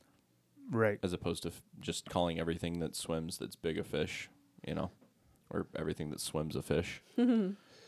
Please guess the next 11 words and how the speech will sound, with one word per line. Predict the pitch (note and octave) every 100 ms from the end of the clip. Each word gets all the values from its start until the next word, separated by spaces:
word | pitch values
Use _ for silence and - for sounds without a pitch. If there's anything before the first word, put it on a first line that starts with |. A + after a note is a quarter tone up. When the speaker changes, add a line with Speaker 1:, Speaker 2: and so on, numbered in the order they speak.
| - - -
Speaker 2:
Uh, | F#2+ E2+ D#2 C#2+ - _ _ _ _ -
so, | - F#3+ B2 -
nonetheless, | B2+ C#3 C3+ A#2 F2 F#2+ - -
this | A#2+
helps | C3+ A#2+ -
you | A2+ G#2 F#2
break | G#2 G#2 G#2
down | G2 G2
and | F#2+
understand | F#2+ G2+ F#2 G2 G2 F2+
where, | G2 G#2 G2+ G2+ -